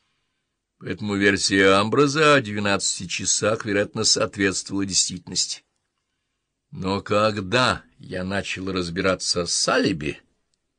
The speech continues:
вы помните, убийца, она требовалась на один часов утра,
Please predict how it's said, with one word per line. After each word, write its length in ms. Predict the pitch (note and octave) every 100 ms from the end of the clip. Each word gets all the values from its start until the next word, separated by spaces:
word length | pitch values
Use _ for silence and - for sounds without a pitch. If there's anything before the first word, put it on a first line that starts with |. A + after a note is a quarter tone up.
| _ _ _ _ _ -
вы 240 | C#2+ C2
помните, 720 | - G3 A#3 F#2+ - D#2 - - _ _ _ _ _ _ _ _ _ _
убийца, 720 | - F2 D2+ A2 - - -
она 180 | F#3+ F#3+
требовалась 760 | - D3+ E3+ D#3+ E3 E3+ - -
на 120 | E3
один 400 | D#3+ C#3+ D#3+ D3
часов 440 | - - - D3
утра, 360 | D#3 C#3 F2+